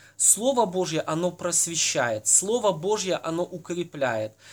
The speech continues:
Слово Божье, оно даёт понимание, оно даёт мудрость. Давид говорит, что, а, «Слово Твоё, оно светильник для меня, оно свет для меня».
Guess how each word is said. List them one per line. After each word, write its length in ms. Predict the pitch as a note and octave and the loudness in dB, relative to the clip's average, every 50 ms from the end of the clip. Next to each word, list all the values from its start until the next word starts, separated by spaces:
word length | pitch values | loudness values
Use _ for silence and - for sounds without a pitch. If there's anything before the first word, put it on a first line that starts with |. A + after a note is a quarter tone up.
| - - - | -20 -20 -10
Слово 440 | - - - - G3 G#3+ A#3 A3+ G#3 | -6 -4 -2 0 0 0 2 2 0
Божье, 380 | F3 D#3+ G#3 B3 B3 G3 G3+ - | 0 0 -2 -4 -2 -2 -2 -2
оно 280 | - D#3+ D#3+ F3 F#3 | -2 -2 0 0 0
даёт 300 | E3+ D#3+ F3+ F#3 F3+ - | 0 2 0 0 0 -2
понимание, 760 | - - F3+ F3 F3 F3 E3+ E3 D3+ C#3 B2 A#2 A2+ A2+ A2 - - | -4 -2 -2 0 0 -2 -2 0 0 0 0 -2 -4 -6 -8 -10 -10
оно 240 | C#3+ D3 E3 F#3+ F#3 | -8 -4 -4 -4 -2
даёт 380 | E3 F3+ F#3+ F#3+ F3+ F3+ - | 0 0 0 0 -2 -4 -4
мудрость. 760 | D#3 D3+ E3 F3 F3+ E3 B2+ A#2+ G#2+ G#2 - - - - - _ _ _ _ _ _ _ _ _ _ _ _ _ _ _ _ - - - - _ | -4 -2 -2 0 0 0 -2 -4 -6 -6 -6 -8 -8 -8 -12 _ _ _ _ _ _ _ _ _ _ _ _ _ _ _ _ -20 -20 -20 -20 _
Давид 340 | C3 B2+ F3 F3+ G#3+ A3 G3 | -2 0 0 0 0 -2 -2
говорит, 400 | F#3 G3+ F#3+ G3 F#3+ G3+ G3 - | -2 -2 0 0 0 -2 -2 -4
что, 580 | - - - - F#3 F3+ F3+ F3 E3 D3+ - - _ _ - - _ _ _ _ _ _ | -6 -6 -6 -4 0 2 2 2 2 0 -4 -12 _ _ -20 -20 _ _ _ _ _ _
а, 240 | F#2 G#2 B2+ C3 B2+ | -18 -14 -12 -10 -6
«Слово 520 | C3 - - E3+ F3+ G#3+ B3+ C4 B3 A3+ A3 | -2 -2 -2 -2 0 0 0 0 0 -2 -2
Твоё, 400 | - E3 E3+ D#3 D3 C#3 C3+ - | -2 -2 -2 0 0 -2 -2 -2
оно 380 | - D#3 D#3+ F3 F#3 F#3+ - - | -4 -2 0 0 0 -2 0 0
светильник 840 | - - - - E3 F3+ F3 F3 - A3 G#3+ G3 F3 D3+ C#3 B2 B2+ | 2 4 4 2 2 -2 -6 -8 -10 -10 -6 -4 -4 -4 -4 -4 -6
для 160 | A#2+ B2+ B2+ | -8 -6 -6
меня, 300 | B2 B2 A#2+ A#2 G#2+ - | -6 -6 -6 -8 -10 -10
оно 240 | - C#3+ D3 D#3 E3 | -10 -8 -6 -4 0
свет 440 | D#3 - - - E3 F3 E3+ C#3+ B2+ | 2 2 2 2 2 0 0 0 0
для 180 | B2 A#2 A2+ G#2+ | -4 -6 -6 -6
меня». 360 | G#2 G2+ G2+ G2+ G2+ G#2 | -6 -8 -10 -12 -14 -16